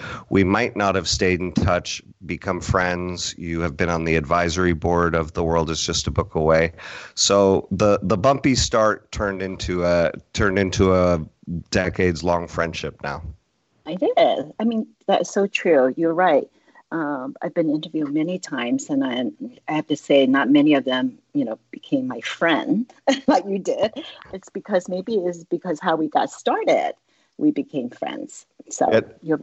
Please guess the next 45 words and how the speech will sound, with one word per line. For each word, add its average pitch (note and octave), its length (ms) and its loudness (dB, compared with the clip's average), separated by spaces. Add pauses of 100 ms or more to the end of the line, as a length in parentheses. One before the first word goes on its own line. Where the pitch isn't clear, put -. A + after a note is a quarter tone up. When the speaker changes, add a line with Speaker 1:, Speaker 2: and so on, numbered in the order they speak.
Speaker 1:
did, B2 320 0 (100)
did A#2 200 4
any A#2+ 240 4
of A2+ 120 2
the A2+ 120 4
other G#2+ 200 4
ones G#2 420 2
have G2+ 180 4
to F#2+ 100 -6
call F#2+ 220 2
you F#2+ 120 0
back F2+ 280 2
and F2+ 100 -2
redo F2+ 400 -4
the F#2 140 0
entire F2 440 2
interview? G#2+ 380 -2 (380)
Speaker 2:
No, D#3+ 320 4
you D3+ 200 2
were F3 140 4
the F#3 140 -2
special E3 460 2
Speaker 1:
<laughs> - 60 -12
Speaker 2:
one. A2 240 -6 (260)
<laughs> - 540 0
You D4 140 -8
were B3+ 60 -2
the G#3+ 400 -2
special F#3 380 -10 (180)
one. - 500 -6
Speaker 1:
I, A2+ 180 2 (120)
I A2 100 4
can't B2 320 0
tell D3+ 160 6
you E3 160 0
how A2+ 120 2
many G#2+ 180 -4
people G#2 340 -10
use G#2 240 -6
those F#2+ 240 -2
words G2 420 0
associated F#2+ 680 -2
with F2 220 -4
me. F2 280 4
<laughs> - 60 -2